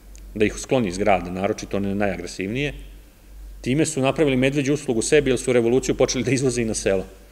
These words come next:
Ti ljudi su krenuli onda da šire svoje ubeđenja po selu i da organizuju ljude po selu. Međutim, u celoj toj priči mislim da se neretko zanemaruju uslovi koje su ljudi nosili caru,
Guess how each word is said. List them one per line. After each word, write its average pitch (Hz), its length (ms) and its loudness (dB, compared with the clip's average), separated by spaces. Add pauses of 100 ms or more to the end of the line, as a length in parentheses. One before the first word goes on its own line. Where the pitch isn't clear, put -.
(360)
Ti - 80 0
ljudi 113 220 2
su 110 120 -8
krenuli 113 340 2
onda 113 140 0
da 104 80 0
šire 113 280 2
svoje 107 200 4
ubeđenja 101 420 0
po 101 100 -4
selu 110 280 2
i - 20 0
da 110 80 4
organizuju 107 420 0
ljude 98 200 -2
po 92 100 -6
selu. 85 260 -2 (920)
Međutim, 165 500 2 (460)
u 110 80 -6
celoj 196 300 4
toj 208 240 2
priči 208 300 0
mislim 180 300 0
da 143 380 2
se - 140 -6
neretko 170 380 4
zanemaruju 127 680 6 (440)
uslovi 123 460 6
koje 110 260 6
su - 160 0
ljudi 110 260 2
nosili 107 380 0
caru, 127 360 0